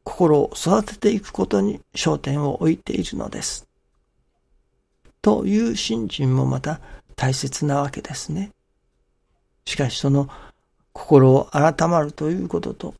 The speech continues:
おかげをいただくということは、やはり密接に関わってはいますね。しかし、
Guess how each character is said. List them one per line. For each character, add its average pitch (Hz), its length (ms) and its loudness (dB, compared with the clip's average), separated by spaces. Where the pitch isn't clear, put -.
お 160 80 -6
か 165 160 0
げ 180 140 4
を 196 160 2
い 185 60 -2
た 175 120 0
だ 190 140 2
く - 100 -20
と 190 140 -4
い 208 100 0
う 214 80 -4
こ 208 120 -4
と 139 120 -4
は、 131 200 -4
や 151 100 2
は 185 80 4
り 196 160 -4
密 156 180 -2
接 208 420 0
に 214 220 0
関 - 300 -2
わ 240 80 2
っ - 40 -4
て 143 100 -2
は 135 220 -6
い - 40 -6
ま 135 120 -2
す - 180 -8
ね。 170 180 -6
し - 120 -10
か 113 120 -2
し、 - 120 -10